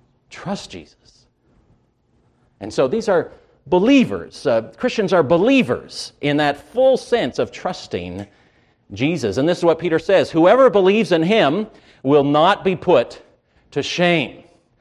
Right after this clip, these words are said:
That is, if you put your trust in Jesus, there will never be a time in your life when it will come to you to say, "Oh, this was a big mistake.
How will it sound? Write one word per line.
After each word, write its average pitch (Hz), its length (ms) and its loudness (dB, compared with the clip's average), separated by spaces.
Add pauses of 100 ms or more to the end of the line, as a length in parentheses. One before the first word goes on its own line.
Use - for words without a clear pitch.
(280)
That 156 200 4
is, 165 160 2
if 147 120 0
you 185 220 0
put 214 220 0
your 185 160 0
trust 196 400 0
in 165 200 -2
Jesus, 147 400 -2
there 160 160 4
will 160 140 6
never 185 420 4
be 208 140 4
a 190 60 4
time 196 360 0
in 165 120 0
your 156 100 2
life 175 340 2
when 151 140 0
it 151 80 0
will 139 120 0
come 175 260 -4
to 151 80 0
you 160 180 2
to 151 100 0
say, 135 340 0 (280)
"Oh, 185 320 6
this 175 180 2
was 156 120 -2
a 143 80 2
big 131 280 0
mistake. 123 680 -6